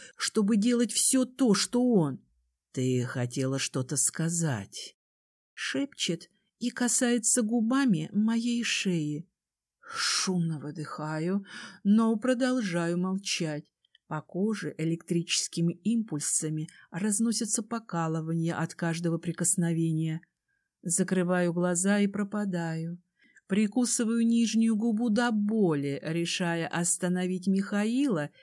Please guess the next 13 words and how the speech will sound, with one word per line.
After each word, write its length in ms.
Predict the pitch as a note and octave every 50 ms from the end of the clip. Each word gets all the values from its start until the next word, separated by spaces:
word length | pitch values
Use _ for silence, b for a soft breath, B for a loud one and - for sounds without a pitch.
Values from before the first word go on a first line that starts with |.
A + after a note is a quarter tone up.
| b b _ _
или 380 | - F#3+ F3+ F3 E3+ G3 A#3+
позволить 840 | - - - C4+ C#4 B3+ B3+ C4 A#3 G3+ F3+ E3+ E3+ F#3+ G3 G3 -
ему 300 | G#3 G#3+ A3+ A3+ A3+ A#3
делать 480 | G#3 G#3+ A3+ A#3 A3+ A3+ A#3 A3 - _
то, 160 | - A#3 A#3+
что 360 | A3+ - - - - C3+ G#2+
он 420 | - - C3+ D3 D3 D3+ D3+ D#3+ F3+
начал. 600 | G#3+ A#3 A#3+ - - - - D#3 C#3 D3 - - _ _ _ _ _ _ _ _ _ _ _ _ _ _ _ _ _ _ _ _ _
«Твоя 560 | - - A#2 A#2 G2+ G2+ G2 G2+ G2+ G2+ G2
кожа 640 | - - B2 B2+ D3 E3 D#3 C#3+ A#2 G2 F2+ F2 - _ _ _ _ _ _ -
источает 1000 | A#2+ A#2+ - - - - B2+ A#2+ B2 - - - B2 B2 B2 B2 A#2+ A#2+ - - _ _ _ -
потрясающий 1900 | - A#3 A#3 A#3 - _ - A#3 G#3+ A#3 A3 A3 G#3+ - - - - - - - G#3 G3+ F#3+ E3+ D#3 C#3+ B2+ A2 G#2+ G2 - - - - - A#2+ A2+ - -
аромат», 960 | - C#3 C3+ C3+ C3+ C3+ C3 C3 B2+ B2 A#2+ G#2+ G2+ F#2+ F2 _ - -